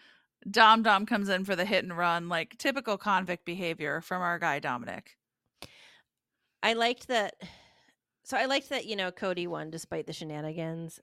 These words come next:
Speaker 2: and I thought it was
Speaker 1: Mm-hmm.
Speaker 2: pretty funny when, I was kind of hoping, like, when Dom and Rhea interfered a little bit there,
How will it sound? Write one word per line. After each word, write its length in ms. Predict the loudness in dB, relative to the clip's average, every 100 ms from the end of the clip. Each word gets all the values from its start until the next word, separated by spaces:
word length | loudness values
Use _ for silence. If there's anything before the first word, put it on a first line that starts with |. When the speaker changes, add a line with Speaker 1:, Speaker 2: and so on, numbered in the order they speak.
| -8
Speaker 2:
and 120 | -6
I 100 | -4
thought 200 | -2 -2
it 60 |
was 140 | -2 -4
Speaker 1:
Mm-hmm. 80 | -6
Speaker 2:
pretty 200 | -6 -6
funny 460 | -8 -8 -6 -6
when, 400 | -6 -8 -10 -14 -18 _ _ _ 4
I 80 |
was 120 | 4 4
kind 180 | 0
of 60 | 2
hoping, 280 | 2 4 2
like, 200 | 0 -2
when 160 | -4
Dom 400 | -2 0 2 -2
and 220 | -6 -8 -6
Rhea 200 | -6 -4
interfered 560 | -2 -4 -2 -2 0
a 40 | 0
little 200 | 0 0
bit 220 | -2 0
there, 340 | 0 2 -2